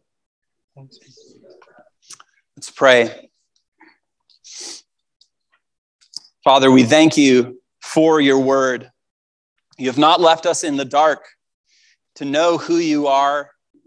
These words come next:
to know the way of salvation, to know how we ought to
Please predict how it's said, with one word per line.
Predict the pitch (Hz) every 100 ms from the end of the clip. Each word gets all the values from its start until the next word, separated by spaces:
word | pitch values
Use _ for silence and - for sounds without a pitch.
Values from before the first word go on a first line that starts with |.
| _ _ _
to | 156
know | 160 160 151 - _
the | 147
way | 143 175 190
of | 175
salvation, | - 165 156 147 165 151 170 151
to | 143
know | 151 165 170
how | 151 165
we | 160 156
ought | 160 160
to | - 156